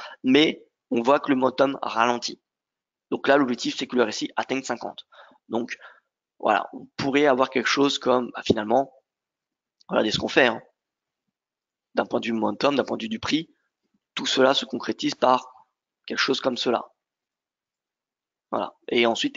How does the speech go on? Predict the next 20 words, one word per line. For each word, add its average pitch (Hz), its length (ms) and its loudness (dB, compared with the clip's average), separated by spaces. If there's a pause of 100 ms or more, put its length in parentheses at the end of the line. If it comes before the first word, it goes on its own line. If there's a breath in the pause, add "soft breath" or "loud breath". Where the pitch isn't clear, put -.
éventuellement, 143 560 4
soit 151 240 2
une 135 100 -2
petite 131 280 -8
phase 131 200 2
de 131 60 0
baisse 131 320 -2 (500)
avant 113 240 2
une 107 80 -4
nouvelle 117 200 6
hausse, 175 300 2 (1700)
ou - 80 -6
soit, - 600 2 (800)
voilà, 113 200 2
une 113 160 -6
correction 117 560 2 (1800)
avant 107 220 -2
une 107 60 -8
nouvelle 104 220 -6
hausse, 110 400 -4